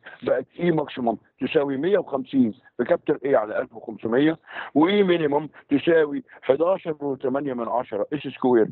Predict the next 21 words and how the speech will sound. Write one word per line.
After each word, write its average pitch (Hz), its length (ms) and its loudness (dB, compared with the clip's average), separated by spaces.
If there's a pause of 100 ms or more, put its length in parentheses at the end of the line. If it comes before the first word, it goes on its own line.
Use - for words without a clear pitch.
(220)
على 123 260 2
ار 135 180 -2
اتش 135 240 -6
ناقص 156 500 0
مية 143 340 2
في 127 140 -14
ايه 147 140 2
على 113 220 0
ألف 123 140 -8
وخمسمية. 131 520 -2 (240)
ايوه، 135 160 2 (220)
اديني 135 420 0
اصفر، 127 400 -4 (180)
ايوه، 143 220 -4
اديني 151 240 -4
اصفر 139 280 -2
للمعادله 113 760 0
دي 147 100 -6
بتاعت 117 260 -2 (200)
اي 117 60 -6
minimum. 147 340 -2